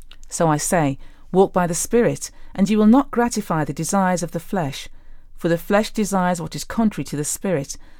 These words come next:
and the Spirit what is contrary to the flesh. They are in conflict with each other, so that you are not to do whatever you want. But if you are led by the Spirit, you are not under the law.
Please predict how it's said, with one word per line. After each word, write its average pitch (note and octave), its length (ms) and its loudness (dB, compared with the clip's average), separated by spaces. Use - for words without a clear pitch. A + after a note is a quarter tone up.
and E3+ 80 -2
the E3 60 2
Spirit F3 600 -2
what D#3+ 120 -6
is D#3 120 -4
contrary G3 400 -2
to C3+ 120 -6
the C#3 80 -8
flesh. - 480 -6
They F#3+ 100 4
are G#3 140 6
in A3 80 4
conflict B3 500 2
with D#3+ 120 -4
each - 200 -6
other, C3 220 -4
so - 160 -6
that E3+ 220 -2
you F#3 60 4
are F3+ 60 2
not G#3 300 4
to - 260 -6
do A3 220 2
whatever E3+ 400 -2
you E3+ 160 -4
want. D#3 400 -4
But - 160 -4
if F3+ 160 -2
you E3+ 80 2
are E3 80 4
led A3 240 4
by D#3 160 2
the - 80 -2
Spirit, - 580 -8
you D3+ 140 -2
are D3+ 60 2
not F3+ 280 0
under D#3 180 -2
the C#3 120 -8
law. C#3 340 -2